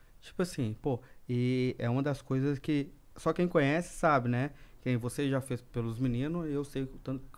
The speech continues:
tanto que o go-, o gato também faz pela galera, né? É de coração mesmo. Ajuda muita gente. Então, tipo assim, é foda, sabe? É muito foda isso. Então, no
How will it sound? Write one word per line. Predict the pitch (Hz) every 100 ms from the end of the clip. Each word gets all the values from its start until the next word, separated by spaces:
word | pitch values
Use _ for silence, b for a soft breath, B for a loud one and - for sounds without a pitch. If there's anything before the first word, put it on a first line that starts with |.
| -
tanto | 131 127
que |
o | 135
go-, | 123 123 -
o | 123 107
gato | 120 123
também | - 120 123
faz | 123 117 - - - - -
pela | 117 117
galera, | 127 131 113 110
né? | 107 107 123 - - -
É |
de | -
coração | 120 117 127 113 104
mesmo. | 107 98 98 104 98 b b b b b
Ajuda | 101 95 104
muita | 104 101 120
gente. | 110 104 - b b b b -
Então, | 123 - 123
tipo | 131 -
assim, | 139 - 104 - -
é |
foda, | 131 - 123 110 95 90 - -
sabe? | - 117 107 104 - -
É | 107
muito | 101 -
foda | - 110 104
isso. | 101 92 - - - -
Então, | 131 - 123 147
no | 156 139 135 135 131 127 120 117 110